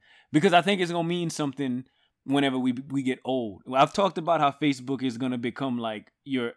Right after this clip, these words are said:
your photo album, and I don't post a whole lot. And ne-, none of, I don't think e-, none of us do. We don't post a whole lot about ourselves, and that's cool. But I just think whenever we get to be seventy years old and I wanna look back on life, I'm gonna have to look at, look at it through other people's stuff.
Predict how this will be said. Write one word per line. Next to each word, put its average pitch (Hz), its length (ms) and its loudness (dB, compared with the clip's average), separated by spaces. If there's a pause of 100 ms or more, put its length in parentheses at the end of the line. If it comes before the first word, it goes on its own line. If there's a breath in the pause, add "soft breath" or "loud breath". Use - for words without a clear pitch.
your 113 380 -10 (600)
photo 135 320 4
album, 101 340 -6 (720)
and 139 140 4
I 190 80 12
don't 247 200 4
post 226 320 4
a 156 60 2
whole 123 200 -4
lot. 101 220 -10 (880)
And 123 260 -2
ne-, 190 140 2
none 180 240 2
of, 185 100 0
I 143 80 6
don't 180 120 2
think 180 160 -4
e-, 170 160 -6
none 180 200 2
of 170 120 -2
us 117 120 -4
do. 104 200 -10 (460 soft breath)
We 151 100 6
don't 175 180 0
post 165 300 -2
a 139 40 -6
whole 147 160 -2
lot 127 160 0
about 117 240 0
ourselves, 123 560 -2
and 165 80 -6
that's 196 160 -4
cool. 147 400 -4 (920)
But 151 120 2
I 151 80 6
just 156 220 -6
think 160 160 -2
whenever 147 260 0
we 139 140 2
get 139 160 2
to 139 100 -6
be 135 100 2
seventy 135 380 2
years 127 180 0
old 160 220 2
and 123 100 0
I 120 40 0
wanna 127 200 0
look 123 220 -2
back 123 220 -2
on 120 160 -4
life, 147 260 2
I'm 127 60 -4
gonna 123 80 -2
have 113 100 -6
to 120 80 -8
look 120 220 -6
at, 117 160 -8
look 131 160 -4
at 113 120 -2
it 110 120 -8
through 113 100 -6
other 127 160 -4
people's - 320 -14
stuff. - 180 -20